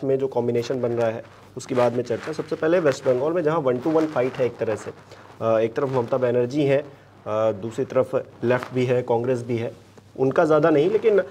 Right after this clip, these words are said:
हाँ, one to one, अ, टीएमसी के साथ भारतीय जनता पार्टी का ज़्यादा नज़र आता है। तो ऐसे में क्या स्थिति वहाँ पर, वहाँ की क्या समीक्षा?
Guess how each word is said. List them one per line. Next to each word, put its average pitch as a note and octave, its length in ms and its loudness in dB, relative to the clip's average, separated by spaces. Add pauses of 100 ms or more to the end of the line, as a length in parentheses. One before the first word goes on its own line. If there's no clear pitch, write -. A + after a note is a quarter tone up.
(180)
हाँ, B2 320 2
one D3+ 240 4
to G3+ 120 6
one, F#3 160 4
अ, B3 140 -4 (400)
टीएमसी D3+ 580 2
के G3 100 2
साथ F#3+ 140 2
भारतीय C#3 360 0
जनता C#3 280 0
पार्टी C3 300 -6
का G#3 100 0
ज़्यादा D3 540 2 (160)
नज़र C3+ 260 2
आता G#2+ 240 -2
है। F#2+ 120 -12 (480)
तो E3 60 -4
ऐसे D#3+ 160 -2
में A3 120 -2
क्या F#3 240 2
स्थिति F#3 280 -6
वहाँ C3+ 220 -2
पर, C#3+ 140 -10
वहाँ C#3+ 200 -6
की D#3 120 -14
क्या D3+ 180 -4
समीक्षा? G#2+ 360 -12